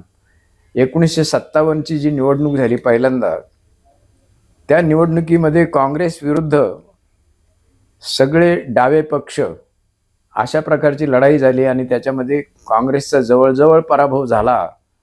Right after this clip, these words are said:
म्हणजे काँग्रेस इतकी देशभर पक्की होती असताना पराभव झाला आणि तो पराभव झाल्यानंतर मग एकोणीसशे साठ साली केंद्र सरकारनं हे मान्य करून आणि महाराष्ट्राला मुंबई देण्यासह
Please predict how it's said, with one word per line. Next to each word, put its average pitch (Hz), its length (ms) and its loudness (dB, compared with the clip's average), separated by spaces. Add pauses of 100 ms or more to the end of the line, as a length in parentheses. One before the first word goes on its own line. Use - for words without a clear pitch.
(400)
म्हणजे 127 200 0
काँग्रेस 131 540 0
इतकी 127 260 -4
देशभर 131 440 0
पक्की 135 380 -4
होती 139 300 -2
असताना 127 480 -4
पराभव 127 540 -2
झाला 110 380 0 (960)
आणि 160 680 -4 (340)
तो 180 120 2
पराभव 156 420 0
झाल्यानंतर 139 800 -2 (300)
मग 147 380 -2
एकोणीसशे 151 500 -2
साठ 135 340 -2
साली 127 420 -4 (420)
केंद्र 151 260 0
सरकारनं 131 500 -2
हे 127 100 -2
मान्य 127 380 -4
करून 139 320 -4
आणि 139 300 -6 (720)
महाराष्ट्राला 139 580 -2
मुंबई 139 400 -2
देण्यासह 139 640 0